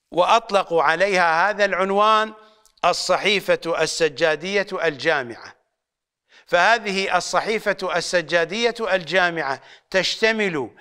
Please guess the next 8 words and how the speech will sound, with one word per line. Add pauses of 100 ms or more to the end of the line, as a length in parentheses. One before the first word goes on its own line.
(180)
على
الصحيفة
السجادية (160)
الكاملة (520)
التي
هي
كتاب (180)
دعاء